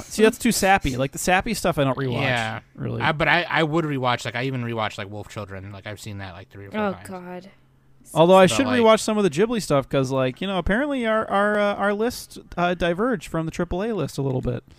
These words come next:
Speaker 1: So,
Speaker 2: Dude, Giblets?
Speaker 1: you know what I gotta rewatch is, uh, not The Wind Rises. The, uh, uh,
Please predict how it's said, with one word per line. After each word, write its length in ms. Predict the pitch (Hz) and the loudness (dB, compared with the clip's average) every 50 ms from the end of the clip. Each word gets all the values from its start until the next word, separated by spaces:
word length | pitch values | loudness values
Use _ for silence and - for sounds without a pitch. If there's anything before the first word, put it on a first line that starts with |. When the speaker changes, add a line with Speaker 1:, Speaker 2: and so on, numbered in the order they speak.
| _ _ _ _ _ _ _ | _ _ _ _ _ _ _
Speaker 1:
So, 380 | - - 139 131 127 127 131 - - _ _ _ _ _ _ _ _ _ _ - | -8 -4 -2 -2 -2 -4 -6 -10 -18 _ _ _ _ _ _ _ _ _ _ -14
Speaker 2:
Dude, 220 | 139 135 151 131 110 | -8 -8 -6 -6 -6
Giblets? 720 | - - 127 123 113 135 165 196 220 - - - - - | -6 -6 -6 -4 -2 0 0 0 0 -2 -6 -10 -4 2
Speaker 1:
you 60 | 160 | 4
know 60 | 202 | 6
what 100 | 269 294 | 6 6
I 40 | 302 | 6
gotta 200 | - 277 240 190 | 4 4 4 4
rewatch 420 | 175 190 185 180 190 196 196 - - | 4 4 4 4 4 2 2 0 -2
is, 300 | - 170 151 139 123 - - | 0 0 0 0 -2 -4 -4
uh, 360 | 143 135 135 131 127 127 123 120 _ _ _ _ _ _ _ _ _ _ _ _ _ _ _ _ _ _ _ _ _ _ _ _ | -2 0 0 0 -2 -4 -6 -10 _ _ _ _ _ _ _ _ _ _ _ _ _ _ _ _ _ _ _ _ _ _ _ _
not 140 | 170 165 - | -12 -8 -6
The 80 | 131 | -6
Wind 220 | 123 131 131 131 123 120 | -4 -4 -4 -4 -4 -4
Rises. 500 | 120 117 117 120 - 123 120 - - - | -4 -4 -4 -6 -6 -8 -8 -10 -14 -8
The, 260 | - 127 123 123 123 123 | -6 -4 -4 -2 -2 -2
uh, 280 | 120 120 117 120 120 - _ - | -2 -2 -2 -4 -6 -8 _ -6
uh, 360 | 127 123 120 123 123 120 | -4 -4 -2 -4 -4 -6